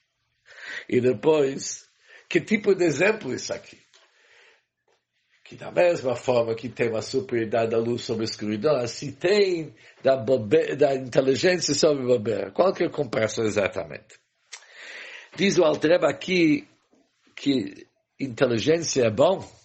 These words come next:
ah, não precisa um versículo para isso, isso cada um entende. Mas ele tá querendo explicar que tipo de superioridade que tem. Diz o Alter Rebbe o seguinte, Pirush...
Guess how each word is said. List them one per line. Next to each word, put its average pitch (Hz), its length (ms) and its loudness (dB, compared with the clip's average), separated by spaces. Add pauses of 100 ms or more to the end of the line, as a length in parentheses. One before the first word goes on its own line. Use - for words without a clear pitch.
(120)
ah, 104 280 -8
não 147 140 0
precisa 147 320 -2
um 135 40 -6
versículo 117 540 -2
para 76 160 -8
isso, - 240 -12
isso - 180 -6
cada 135 260 2
um 123 100 -2
entende. 95 520 -6 (640)
Mas 160 460 2
ele 135 180 2
tá 123 160 0
querendo 143 380 0
explicar 127 640 0
que 123 160 -6 (180)
tipo 247 320 0
de 104 100 -2
superioridade 92 760 -4
que - 140 -18
tem. - 200 -20 (260)
Diz 147 200 -2
o 123 60 2
Alter 120 260 0
Rebbe 147 140 2
o 110 80 -4
seguinte, 107 500 -6
Pirush... 110 1120 -4